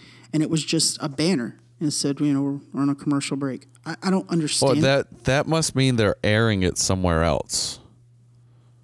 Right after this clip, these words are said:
Speaker 1: Yeah, but there's
Speaker 2: Do they, do they still do pay-per-view buys for it? They would have to. They wouldn't want, they wouldn't expect everybody to have their app,
Speaker 1: Oh,
Speaker 2: right?
Speaker 1: no, no, no. You, you can only watch this through E S P N Plus. Now, it might be playing diff-
Speaker 2: Really?
Speaker 1: Yeah, yeah, yeah. This was not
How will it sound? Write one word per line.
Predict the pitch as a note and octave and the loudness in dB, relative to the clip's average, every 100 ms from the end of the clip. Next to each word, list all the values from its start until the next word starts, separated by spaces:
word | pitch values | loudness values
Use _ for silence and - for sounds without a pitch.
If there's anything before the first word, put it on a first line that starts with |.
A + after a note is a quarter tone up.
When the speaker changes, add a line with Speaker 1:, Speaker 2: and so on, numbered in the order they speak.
| _ _ _ - - _ _ _ _ _ | _ _ _ -18 -18 _ _ _ _ _
Speaker 1:
Yeah, | G3 G#3+ E3 | 2 4 4
but | D3 - | 0 0
there's | F3 | 2
Speaker 2:
Do | B2+ | 4
they, | A2+ A2+ | 4 2
do | - B2+ | 0 0
they | A#2 A#2 | 2 2
still | - - A#2+ | 2 2 2
do | G#2+ A#2 | 2 0
pay-per-view | - A#2 G#2+ G#2 F2+ G2+ | 2 0 2 0 2 2
buys | G2 E2+ E2+ A#2 - | 2 2 4 2 2
for | C#3+ D#3+ | 2 2
it? | D3+ F#2+ | 0 0
They | G2 | 2
would | F#2+ | 2
have | D#2 G#2+ C3 | 2 0 -2
to. | - E2+ | 0 0
They | E2+ | 2
wouldn't | F#2 A2 | 2 2
want, | F#2 G2+ G2+ - | 2 2 2 0
they | G2 | 2
wouldn't | G#2 G2 - | 2 0 -4
expect | F2 - F#2+ F#2 - | -4 -2 -2 -4 -2
everybody | F#2+ F2+ F2+ F2 E2+ | 0 0 0 0 2
to | E2 | 0
have | F2 E2+ D#2 | 0 -2 0
their | D#2 D2 | 0 2
app, | E2+ - | 0 0
Speaker 1:
Oh, | F3 | 0
Speaker 2:
right? | F3 E3 | 2 4
Speaker 1:
no, | E3 | 4
no, | |
no. | E3 | 4
You, | C#3+ D3 - | 4 0 0
you | E3 | -2
can | E3+ | 0
only | D#3 F#3 F#3+ | 2 2 2
watch | D3+ D#3 - - | 2 -2 -2 -4
this | C#3+ | -4
through | - D3 C#3+ - | -2 -2 -2 -2
E | D3 | -2
S | C#3+ | -2
P | - C#3+ | -2 -2
N | C3+ | -4
Plus. | - C3+ B2 - | -4 -6 -4 -4
Now, | D3+ C#3 | -2 -2
it | |
might | C#3 E3 D#3 | 0 -2 0
be | C#3+ | -4
playing | - - D#3 C#3+ C#3 | -6 -6 -2 -2 -2
diff- | G2+ | 0
Speaker 2:
Really? | G2+ F2 D#2 | 2 4 2
Speaker 1:
Yeah, | F#2 D#3 | 0 -2
yeah, | D3 C3+ C3 C3 | -2 -4 -6 -8
yeah. | B2 | -6
This | D3 - | -4 -2
was | E3+ | 0
not | D3+ D3 | 0 -2